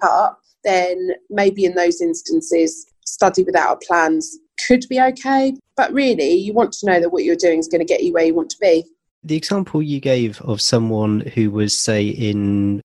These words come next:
Speaker 2: you know, a customer service manager at a supermarket who wanted to go into nursing, what does the education path look like for that person? I mean, assume that they've,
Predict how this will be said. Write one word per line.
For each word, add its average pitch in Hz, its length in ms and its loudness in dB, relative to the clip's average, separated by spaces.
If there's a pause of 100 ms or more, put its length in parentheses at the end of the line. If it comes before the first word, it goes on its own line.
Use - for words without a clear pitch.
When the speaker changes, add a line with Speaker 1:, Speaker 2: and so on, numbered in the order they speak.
Speaker 2:
you 110 120 -2
know, 98 80 -2
a 110 40 -4
customer - 320 -2
service 98 360 -2
manager 101 640 -2
at 101 280 0
a 117 80 -4
supermarket 98 840 -2 (140)
who 101 300 0 (140)
wanted 123 340 0
to 120 80 -10
go 110 160 0
into 101 320 -2
nursing, 101 680 -2 (260)
what - 140 -2
does - 200 -8
the - 120 0
education 147 640 -4
path 113 440 -2 (120)
look 123 320 -2
like 92 260 -4
for - 120 -2
that 92 200 -2
person? 95 380 -4
I - 20 -4
mean, 107 160 0
assume 120 460 -2
that 110 180 -6
they've, 101 420 -2